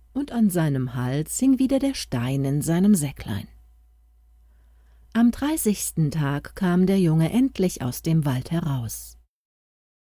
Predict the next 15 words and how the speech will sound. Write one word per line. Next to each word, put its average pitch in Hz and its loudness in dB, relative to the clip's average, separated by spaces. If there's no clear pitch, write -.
Die 156 -8
Leute, 151 -4
die 160 -4
er 123 -4
sah, 135 -4
gingen 247 4
mit 262 0
trüben 185 4
Gesichtern. 214 -2
Vor 143 -4
vielen 175 2
Häusern 180 4
hingen 147 -2
schwarze 135 -4
Fahnen. 196 2